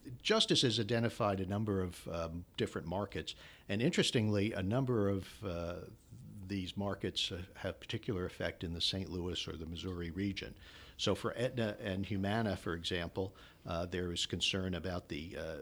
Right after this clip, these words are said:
the marketplace, uh, exchange markets. And, uh, the complaints in the case identify four counties, Clay, Jackson, uh, Newton, and Jasper, where the effect is particularly harmful and they've alleged harm. Uh, in, um,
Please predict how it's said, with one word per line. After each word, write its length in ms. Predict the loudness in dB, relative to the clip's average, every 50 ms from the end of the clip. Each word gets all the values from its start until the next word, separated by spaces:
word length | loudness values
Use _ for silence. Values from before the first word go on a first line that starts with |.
| -10 -12 -10
the 240 | -10 -10 -8 -8 -10 -10 -8
marketplace, 880 | -4 -4 -4 -4 -4 -6 -8 -8 -4 -4 -4 -2 -2 -2 -4 -4 -6 -6 -8
uh, 160 | -10 -10 -10 -12
exchange 600 | -14 -8 -6 -6 -2 0 0 0 2 0 0 -2 -2
markets. 600 | -4 -2 -4 -4 -4 -6 -8 -8 -6 -6 -8 -8 -10 -18 -20 -20 -20 -20 -18 -10
And, 380 | -8 -6 -4 -4 -4 -4 -4 -4
uh, 240 | -2 -2 -2 -4 -6 -8 -12 -8 -6
the 120 | -6 -6 -8 -10 -14 -8
complaints 500 | -6 -4 -4 0 0 0 0 0 0 -2
in 80 | -2 -4
the 60 | -4 -6 -4 -4
case 220 | -2 -2 0 -2
identify 560 | -2 -2 -2 -2 -4 -4 -6 -6 -4 -4 -4
four 300 | -4 -4 -4 -4 -4 -4
counties, 520 | -4 -6 -6 -6 -6 -6 -8 -8 -10 -12 -12 -12
Clay, 400 | -8 -6 -4 -4 -4 -4 -6 -8 -10
Jackson, 760 | -10 -10 -8 -8 -8 -10 -12 -14 -12 -12 -12 -12 -12 -12 -14 -14 -16
uh, 400 | -16 -16 -16 -14 -16 -16 -16 -18 -16 -14
Newton, 240 | -12 -12 -12 -12 -14 -14
and 120 | -14 -12
Jasper, 500 | -10 -8 -8 -8 -8 -10 -12 -10 -10 -10 -10 -12 -18 -20 -20 -20 -20 -20 -18 -14 -12 -4 0
where 480 | 2 4 4 6 4 4 4 2 -2 -6 -12 -16 -6
the 120 | -2 -2 -2
effect 340 | 0 2 0 0 0 -2 -4
is 80 | -6
particularly 600 | -4 -6 -4 -2 -2 -2 -2 -4 -6 -4 -4 -2 -2
harmful 540 | -2 -2 -2 -4 -4 -6 -6 -6 -4 -6
and 100 | -6 -6
they've 160 | -6 -6 -6 -6
alleged 500 | -6 -6 -6 -6 -6 -6 -6 -8 -8 -10
harm. 420 | -8 -6 -6 -4 -4 -4 -4 -6 -10 -14 -20 -20 -20 -20 -20 -20 -18 -10 -6
Uh, 300 | -4 -4 -2 -2 -4 -4 -2
in, 380 | -2 0 0 0 0 0 0
um, 360 | -2 -2 -2 -2 -4 -6 -6